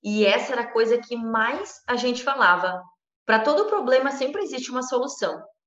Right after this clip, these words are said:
E eu ficava olhando pra aquilo, eu ficava pensando, cara, mas tem tanto problema aqui que parece que nunca ninguém acerta, né? Ninguém consegue trazer a resposta correta. Então, isso que tu tá entregando agora, Simone, é assim, tem aquela frasezinha, né?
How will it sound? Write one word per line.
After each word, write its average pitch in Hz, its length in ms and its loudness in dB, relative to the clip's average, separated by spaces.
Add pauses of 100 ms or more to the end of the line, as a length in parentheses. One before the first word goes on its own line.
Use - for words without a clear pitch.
(1080)
E 415 40 -4
eu 480 60 2
ficava 480 340 2
olhando 202 320 0
pra 185 100 -2
aquilo, 240 300 0
eu 220 60 4
ficava 247 240 -2
pensando, 240 360 -2 (140)
cara, 254 440 -8
mas 247 180 -4
tem 254 200 -10
tanto 285 340 -2
problema 214 440 -4
aqui 226 160 -12
que 262 100 -8
parece 196 320 -2
que - 80 -8
nunca 226 220 -4
ninguém 208 300 -2
acerta, 220 540 -2
né? 190 140 -4
Ninguém 208 480 -4
consegue 196 440 0
trazer 175 260 -4
a 180 60 -2
resposta 170 580 -6
correta. 170 580 -4 (800)
Então, 208 380 -2 (380)
isso - 280 2
que 480 120 2
tu 453 160 -2
tá 285 100 4
entregando 220 540 2
agora, 190 420 2
Simone, 196 420 -6
é 190 40 -4
assim, 185 500 -8 (560)
tem 233 160 2
aquela 285 260 2
frasezinha, 196 680 -2
né? 170 300 -2